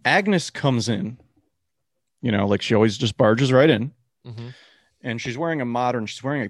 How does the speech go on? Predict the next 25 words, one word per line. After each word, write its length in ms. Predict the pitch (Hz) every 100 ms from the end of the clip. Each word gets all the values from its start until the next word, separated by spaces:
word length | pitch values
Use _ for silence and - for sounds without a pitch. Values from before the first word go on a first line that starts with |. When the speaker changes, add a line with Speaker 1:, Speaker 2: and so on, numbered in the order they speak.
| _
Speaker 1:
purple 680 | - 185 185 180 165 160 139
sweater 560 | - - - 143 139 135
with, 80 | 120
like, 140 | 107
a 20 |
purple 300 | - 147 -
collar, 440 | - 120 110 110 113 _ _ _ _ _ _ _ _ _ -
which 380 | 120 - -
purple 380 | - 185 180 156
was 120 | 123 107
the 80 |
color 380 | - 139 127 117
of 120 | 107 -
Agatha 520 | 113 123 113 - 110 -
in 140 | 104
the 80 | 98
comics, 420 | - 123 98 -
by 140 | - 107
the 100 | -
way. 180 | - - _ _ _ _ _ _ _ _ _ _ _ _ _ _ _ _
And 380 | 117 113 107 107
she 200 | - 151
comes 320 | 147 175 147
in 360 | 127 120 117 117 -
and 560 | 107 104 98 98 90